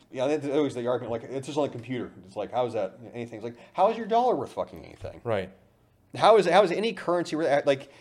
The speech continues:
Speaker 2: I
Speaker 1: and
Speaker 2: had,
Speaker 1: this
Speaker 2: I had a guy make that argument to me, actually, uh, kind of the ca-, he said, you know, I, I couldn't, th-, and this guy is so fucking smart.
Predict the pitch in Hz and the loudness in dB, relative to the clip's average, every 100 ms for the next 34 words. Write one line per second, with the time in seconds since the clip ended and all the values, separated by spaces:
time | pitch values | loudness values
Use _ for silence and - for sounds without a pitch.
0 | - 190 262 202 214 240 160 165 160 160 | 0 6 8 8 8 8 8 6 6 4
1 | 170 151 165 151 113 92 78 80 92 107 | 4 4 2 0 -4 -4 -10 -10 -4 -4
2 | 127 87 107 90 123 123 107 - - _ | -4 -6 -8 -6 -4 -2 -2 -6 -12 _
3 | _ _ 147 156 135 117 - _ _ 143 | _ _ -6 2 2 2 -12 _ _ -2
4 | 127 110 90 - - 87 80 - 110 95 | 0 0 -2 -8 -14 -14 -14 -8 -8 -8
5 | - 101 104 98 120 - 95 82 78 - | -12 -12 -8 -6 -6 -4 -6 -6 -12 -18
6 | _ _ _ _ - 92 - 107 101 - | _ _ _ _ -14 -10 -6 -6 -8 -10
7 | 73 - - - - | -14 -16 -18 -18 -20